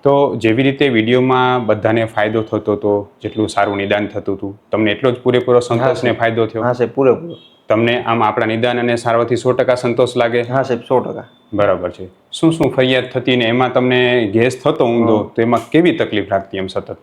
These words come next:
Speaker 2: સાહેબ, ગેસ થતો ને, સાહેબ, મ-, ઓલો મુંજારો થતો.
Speaker 1: હમ.
Speaker 2: અને, અ, ટૂંકમાં એવું લાગતું કે હમણાં એટેક આવી જશે.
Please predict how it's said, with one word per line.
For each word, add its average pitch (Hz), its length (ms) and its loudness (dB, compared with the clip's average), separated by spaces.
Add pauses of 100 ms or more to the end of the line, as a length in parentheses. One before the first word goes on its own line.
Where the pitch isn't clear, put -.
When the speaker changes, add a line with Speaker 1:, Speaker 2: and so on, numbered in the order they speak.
Speaker 2:
સાહેબ, 113 380 -6
ગેસ 143 300 0
થતો 170 180 0
ને, 135 200 0
સાહેબ, 120 220 -4
મ-, 120 140 -4
ઓલો 120 480 2
મુંજારો 135 500 2
થતો. 113 360 -4 (180)
Speaker 1:
હમ. 113 320 0
Speaker 2:
અને, 110 400 -4 (460)
અ, 107 300 -2
ટૂંકમાં 131 260 -2
એવું 143 160 4
લાગતું 123 280 0
કે 113 80 -6
હમણાં 135 240 0
એટેક 113 240 2
આવી 107 240 2
જશે. 101 360 -4